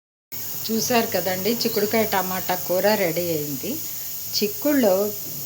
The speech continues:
పీచు పదార్థం ఎక్కువగా ఉండడం వల్ల జీర్ణక్రియని మెరుగుపరుస్తుందండి, అలాగే మధుమేహం, కొలెస్ట్రాల్ని కూడా నియంత్రిస్తుంది.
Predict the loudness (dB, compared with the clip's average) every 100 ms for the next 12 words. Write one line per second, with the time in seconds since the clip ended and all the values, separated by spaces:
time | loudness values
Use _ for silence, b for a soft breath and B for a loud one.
0 | -8 -10 -10 2 4 4 4 2 6 6
1 | 4 0 0 0 -2 -2 0 2 2 0
2 | -2 0 -2 0 -2 -2 B B -8 -6
3 | 2 6 8 6 6 6 6 6 6 6
4 | 6 6 4 4 4 2 -4 -4 -4 -2
5 | -2 -2 0 2 2 2 2 2 0 2
6 | 4 4 2 0 -2 0 2 0 0 2
7 | 2 2 0 -2 -4 0 2 2 0 0
8 | -2 -2 -2 -2 -4 -4 -6